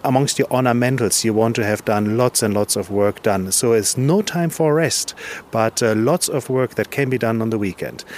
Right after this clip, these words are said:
Let me talk you through a couple of those jobs that need being done fairly soon. So why not starting off in your, our little propagation house? Have you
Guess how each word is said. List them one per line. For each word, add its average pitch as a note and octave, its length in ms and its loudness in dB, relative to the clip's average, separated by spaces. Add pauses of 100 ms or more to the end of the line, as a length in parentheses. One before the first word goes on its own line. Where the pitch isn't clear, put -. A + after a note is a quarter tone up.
(180)
Let G3 160 0
me B3 80 -2
talk F#3+ 300 -4
you F3 80 -2
through C#3+ 500 -2 (340)
a - 40 -10
couple B2 400 -2
of G#2 180 -2
those A2 300 0
jobs - 500 -2
that A2 220 -4
need B2 340 -4 (240)
being A2 360 -2
done G#2+ 340 -4 (300)
fairly G#2+ 340 -2
soon. D#2 400 -4 (200)
So C3 200 -2
why F#3+ 160 0
not G#3 140 -2
starting D3 440 0
off B2+ 220 -2
in B2 140 -4
your, A#2+ 320 0
our A#2 200 2
little A#2+ 240 -2
propagation G#2 640 -2
house? - 460 -6 (640)
Have D3 420 -2
you D#3+ 160 0